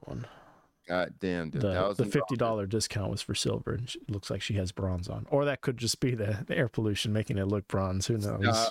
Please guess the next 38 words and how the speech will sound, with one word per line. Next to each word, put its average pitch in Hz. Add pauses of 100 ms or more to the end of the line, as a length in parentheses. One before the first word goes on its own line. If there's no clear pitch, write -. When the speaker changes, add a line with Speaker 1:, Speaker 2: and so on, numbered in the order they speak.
(140)
Speaker 2:
oh, 117 (200)
shit. 127
Speaker 1:
But 147
no, 101
I 113
think 110
Speaker 2:
<laughs> -
Speaker 1:
she's 101
got 98
the 95
bronze 92
or 101
the 92
copper 95
one. 90 (120)
So 98 (1200)
I'm 113
so 143
sorry, 120
my 113
dear. 113 (320)
Uh, 101 (440)
this 151
is 160
actually 135 (100)
by 131
The 120
Verge. 110 (100)
So 110
The 104
Verge, 120 (360)
friend 120
of 113
the 107
Speaker 2:
Ooh. -
Speaker 1:
show, 117 (180)
uh, 107 (360)
Speaker 2:
Ooh, 92